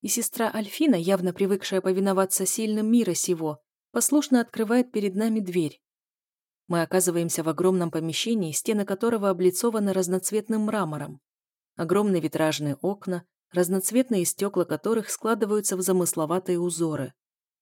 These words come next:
Такую красоту я вижу впервые. В академии всё было строго. Всё пространство, кроме площадки у входной двери, занимает несколько бассейнов разных размеров и форм.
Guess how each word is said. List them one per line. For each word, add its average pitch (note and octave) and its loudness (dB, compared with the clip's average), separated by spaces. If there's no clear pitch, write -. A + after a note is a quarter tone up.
Такую G3 -2
красоту F3+ -2
я D3+ -4
вижу E3 -4
впервые. F#3+ -2
В F3+ -4
академии A3+ 6
всё - 0
было A#3 2
строго. A3 0
Всё C#4+ 0
пространство, A3 0
кроме G3+ 0
площадки F#3 0
у F3 4
входной F3+ 0
двери, G#3 0
занимает A3+ 4
несколько F#3+ 0
бассейнов G#3+ 0
разных E3 0
размеров E3+ -4
и G3 -8
форм. D3+ -4